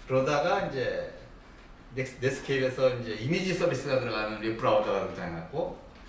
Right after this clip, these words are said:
애니메이션이 조금 조금 들어가기 시작하고 근데 물론 비디오는 아직 안 됐습니다. 그래서 '아, 이거는 우리가 해야 되는 영역인데.' 하는 고민을 했었습니다.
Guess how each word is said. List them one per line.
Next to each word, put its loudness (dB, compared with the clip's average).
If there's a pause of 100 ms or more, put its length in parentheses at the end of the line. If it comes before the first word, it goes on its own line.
(200)
애니메이션이 4
조금 -10
조금 -8
들어가기 -2
시작하고 -8 (260)
근데 -4
물론 0
비디오는 2
아직 0
안 0
됐습니다. -12 (1600)
그래서 -6 (300)
'아, -6
이거는 -2
우리가 -2
해야 2
되는 2
영역인데.' 0
하는 -10
고민을 -2
했었습니다. -8